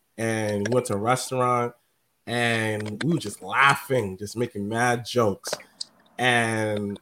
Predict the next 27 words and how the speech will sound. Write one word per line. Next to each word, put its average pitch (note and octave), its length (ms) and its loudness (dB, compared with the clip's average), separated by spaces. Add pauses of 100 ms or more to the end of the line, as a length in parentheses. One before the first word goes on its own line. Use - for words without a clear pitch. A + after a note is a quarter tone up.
I A2+ 100 2
bought C3 260 2
the B2+ 100 -6
food. B2+ 500 0
I A2+ 80 -4
bought A2 100 -6
the G#2+ 80 -10
first B2 260 2
round A#2+ 220 0
of A#2 60 -10
drinks. A2+ 160 -6
She B2+ 80 -8
said, A#2 160 -2
"You C#3 100 -4
know D#3+ 140 -2
what? E3 320 -4 (580)
I D3+ 60 -4
like F3 260 -6
the D#3 80 -12
vibes. D#3 560 -6 (300)
Let's F#3 140 -6
get C#3 180 -4
more C3 200 2
drinks." G#2+ 360 -8
And A2+ 100 -2
the G#2+ 80 -2
waiter C3 400 2